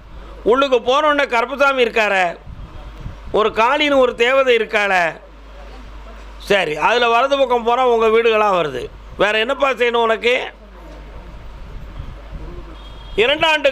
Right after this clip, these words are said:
காலங்களாக உன்னுடைய சொத்து சம்பந்தமான மன வருத்தம், குழப்பங்களும் நடந்துக்கிட்டு இருந்துச்சு.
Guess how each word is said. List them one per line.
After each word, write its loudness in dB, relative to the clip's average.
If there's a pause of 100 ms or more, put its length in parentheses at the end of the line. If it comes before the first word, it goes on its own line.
காலங்களாக 2 (840)
உன்னுடைய 4 (580)
சொத்து 0
சம்பந்தமான 2
மன 2
வருத்தம், 0
குழப்பங்களும் 0
நடந்துக்கிட்டு -2
இருந்துச்சு. -6